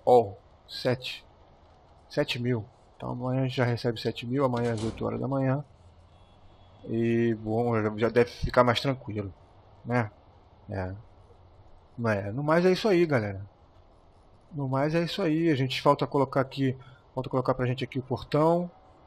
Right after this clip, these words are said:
Eu construí isso errado aqui também.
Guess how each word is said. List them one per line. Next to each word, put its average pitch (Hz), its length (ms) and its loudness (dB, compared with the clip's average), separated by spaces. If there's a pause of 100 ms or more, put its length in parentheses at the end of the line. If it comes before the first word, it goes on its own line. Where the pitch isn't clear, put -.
(600)
Eu 139 60 -12
construí 131 360 -2
isso - 140 -4
errado 117 260 -2
aqui - 140 -8
também. 160 760 0